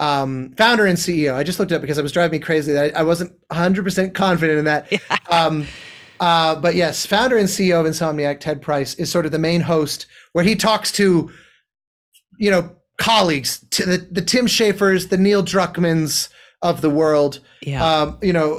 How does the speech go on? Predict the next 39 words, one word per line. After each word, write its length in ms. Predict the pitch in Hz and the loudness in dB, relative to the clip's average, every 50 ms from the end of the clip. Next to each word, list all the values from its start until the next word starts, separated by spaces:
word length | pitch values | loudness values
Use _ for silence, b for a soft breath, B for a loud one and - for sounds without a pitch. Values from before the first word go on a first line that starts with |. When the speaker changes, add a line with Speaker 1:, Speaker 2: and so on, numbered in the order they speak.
| - - | -6 -4
Speaker 1:
other 300 | - 185 180 175 180 165 | -2 0 0 2 0 0
kind 200 | 170 - 175 165 | 0 0 0 0
of 80 | 160 160 | 0 -2
studio 460 | - - - 202 196 180 175 165 160 | -4 -2 0 0 0 2 2 0 0
heads, 260 | 165 156 151 151 135 | 0 0 -2 -2 -4
particularly 880 | - 170 - 170 165 - 147 156 156 147 151 147 143 143 139 139 139 135 | -6 -8 -8 -6 -6 -4 -2 0 0 0 0 0 0 0 0 -2 -4 -6
triple 360 | - - - 170 165 151 147 | -10 -8 -8 -6 -4 -2 -2
A 100 | 143 139 135 | -2 -2 -4
studios, 680 | - - 151 139 139 139 135 135 135 135 127 123 - | -6 -6 -6 -4 -2 -2 -2 -2 -2 -4 -4 -6 -8
you 60 | 139 | -8
know, 100 | 135 123 | -8 -8
Respawn, 680 | 120 127 151 151 - - - 151 143 139 139 139 135 131 | -6 -6 -6 -6 -6 -6 -4 -4 -2 -2 -2 -2 -4 -4
whomever 360 | 131 139 139 143 139 143 143 | -4 -2 -2 -2 -2 -2 -2
else. 220 | 139 135 131 131 - B B B B B B B B B B B | -2 -2 -4 -6 -12 B B B B B B B B B B B
And 140 | - 202 196 | 0 2 2
it's 100 | 190 196 | 0 0
a 40 | 180 | 0
great 240 | 147 208 247 247 254 | 0 0 0 0 0
podcast. 480 | - 220 262 254 233 214 190 185 202 196 | 0 0 0 0 0 0 0 0 0 0
I 40 | 180 | 0
was 140 | 175 160 156 | 0 -2 0
very 300 | 151 214 247 247 226 - | 0 0 2 2 0 0
honored 380 | - 208 262 294 277 208 175 | 0 -2 0 2 2 2 2
when 180 | 165 175 170 170 | 2 0 0 2
they 140 | 165 170 170 | 2 0 0
reached 200 | 175 175 170 - | 0 -2 0 0
out 140 | 190 190 185 | -2 0 0
to 60 | - | -2
me 80 | 185 180 | -2 -2
and 120 | 170 165 | -2 -2
said, 160 | 165 - 170 160 | -2 -2 0 0
"Would 140 | 165 160 | 0 0
you 80 | 170 202 | 0 2
like 180 | 202 196 185 - | 2 2 2 0
to 80 | - 180 | -2 -4
be 180 | 160 185 180 170 | -4 -4 -4 -4
kind 240 | - 180 180 170 165 | -2 -2 0 0 0
of 100 | 160 - | 0 0
his 360 | - 180 170 165 - - - | 0 0 0 0 -2 -4 -8